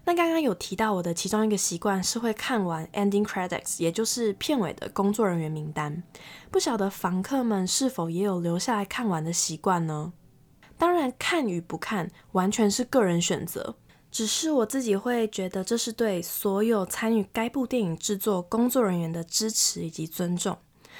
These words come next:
所以基本上在没有特别时间压力的状态下，我都会将 ending credits 看完才离开。虽然这是本来就有的一个习惯，但在去年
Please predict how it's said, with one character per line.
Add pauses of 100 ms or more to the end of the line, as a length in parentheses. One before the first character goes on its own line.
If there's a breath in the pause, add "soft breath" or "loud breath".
(220 loud breath)
所
以
基
本
上 (240 soft breath)
在
没
有
特
别
时
间
压
力
的
状
态
下， (320 loud breath)
我
都
会
将
ending
credits
看
完
才
离
开。 (540 soft breath)
虽
然
这
是
本
来
就
有
的
一
个
习
惯， (340 loud breath)
但
在
去
年